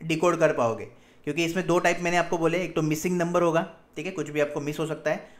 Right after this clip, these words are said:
और एक सब नंबर आपको दिए जाएंगे या अल्फाबेट दिए जाएंगे, और उसमें क्या हो सकता है, रॉन्ग अल्फाबेट या रॉन्ग नंबर कौन सा है लॉजिक के हिसाब से,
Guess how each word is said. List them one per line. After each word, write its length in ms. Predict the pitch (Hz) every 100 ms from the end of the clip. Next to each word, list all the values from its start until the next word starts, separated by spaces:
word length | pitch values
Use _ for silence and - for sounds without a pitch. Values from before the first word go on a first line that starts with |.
| -
और 140 | 151
एक 120 | 190
सब 240 | - 196 190
नंबर 260 | 185 185
आपको 200 | 180 202
दिए 200 | 185 180 180
जाएंगे 280 | 175 170
या 160 | 185 175
अल्फाबेट 340 | 156 175 175 160
दिए 160 | 170
जाएंगे, 240 | 170 165 185
और 100 | 156
उसमें 260 | 165 202 262 - - -
क्या 100 | 160
हो 60 |
सकता 220 | 170 165 196
है, 120 | 196
रॉन्ग 320 | 160 175 190
अल्फाबेट 420 | 180 180 180 190
या 80 | 190
रॉन्ग 340 | 156 151 170 175
नंबर 200 | 170 165
कौन 180 | 151 143
सा 120 | 139
है 220 | 120 - - 143
लॉजिक 300 | 143 147 147
के 80 | 139
हिसाब 200 | 127 -
से, 180 | 101